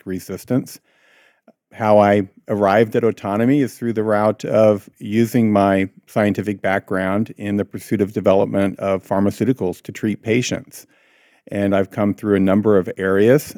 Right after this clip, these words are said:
Most recently before Autonomy was working in the field of ophthalmology, uh, working on retinal disease and the treatment of retinal disease. And I was actually hired to Autonomy because of that background.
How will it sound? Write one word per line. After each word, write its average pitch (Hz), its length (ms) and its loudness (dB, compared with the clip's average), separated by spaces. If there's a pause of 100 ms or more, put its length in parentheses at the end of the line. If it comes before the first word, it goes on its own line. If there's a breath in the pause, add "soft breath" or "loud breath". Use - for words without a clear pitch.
(140)
Most 101 400 -2
recently 110 440 -2
before 110 440 -2
Autonomy 113 520 0
was 113 240 2
working 117 280 -2
in 113 80 -2
the 113 80 -2
field 117 260 -4
of 110 100 -6
ophthalmology, 113 920 0 (120)
uh, 98 280 -4
working 104 360 -4
on 98 280 0
retinal 104 400 2
disease 92 580 -8
and 101 100 -6
the 95 60 -4
treatment 107 400 -4
of 92 100 -4
retinal 95 300 -4
disease. 90 640 -10 (540 soft breath)
And 110 120 0
I 104 160 4
was 104 160 2
actually 110 360 0
hired 110 640 0
to 104 240 -2
Autonomy 101 500 -2
because 117 480 -4
of 98 80 -4
that 90 240 -4
background. 90 640 -8